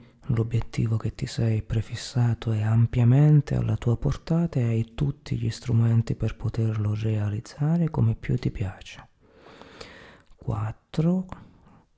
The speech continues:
cominci a sentire i rumori attor-, attor-, attorno a te, la percezione della temperatura dell'aria, la percezione del tuo corpo. Cinque, sei,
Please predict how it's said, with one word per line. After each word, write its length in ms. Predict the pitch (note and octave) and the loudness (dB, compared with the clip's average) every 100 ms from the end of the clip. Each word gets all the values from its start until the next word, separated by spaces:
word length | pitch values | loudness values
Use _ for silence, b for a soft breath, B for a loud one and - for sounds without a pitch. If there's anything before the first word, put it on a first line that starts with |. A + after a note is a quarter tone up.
| _ - | _ -2
cominci 440 | - A2 A2 - | 4 4 4 0
a 40 | |
sentire 580 | A2+ - G#2+ - A#2 A2 | -4 0 -2 0 0 2
i 60 | A2 | 2
rumori 500 | G#2+ G#2+ A2 A2 A2 | 4 4 4 2 0
attor-, 380 | G#2+ - A#2+ C#3 | -4 -4 -2 0
attor-, 480 | A#2+ - - A2+ | -2 -2 -4 -2
attorno 420 | A2+ - A#2 A2 C#3 | -2 -2 -2 2 2
a 60 | |
te, 380 | - - F3 F3+ | 2 0 2 2
la 120 | C#3+ | 0
percezione 640 | - G#2+ - A2+ - A#2 A2+ | -2 -6 -6 -8 -2 2 2
della 220 | A#2 G#2+ | 2 0
temperatura 560 | A2+ G#2+ A2+ A2 A#2 | 0 0 0 -2 -2
dell'aria, 680 | A#2+ C#3 D3 D#3+ E3+ F3 F3 | 0 0 0 0 -2 -4 -4
la 120 | D#3+ | -4
percezione 640 | - A2+ - - - B2 A2+ | -4 -6 -8 -12 -6 0 0
del 220 | A#2+ - | 0 -6
tuo 200 | - - | -12 -10
corpo. 480 | - - - - - - _ _ _ B B B B B B B B B | -10 -10 -16 -14 -18 -18 _ _ _ B B B B B B B B B
Cinque, 1080 | - - C3 C#3 D3 D#3+ D#3+ - F#3 F3 F3+ b b b b b b b b _ _ _ _ _ _ _ _ _ _ _ _ _ _ - | -10 0 4 6 6 4 2 -4 -2 -2 -4 b b b b b b b b _ _ _ _ _ _ _ _ _ _ _ _ _ _ -20
sei, 1000 | - - A#2+ G#2 G2 G#2+ A2 C3+ E3 | -12 -6 -4 -2 -4 -4 -2 -2 -2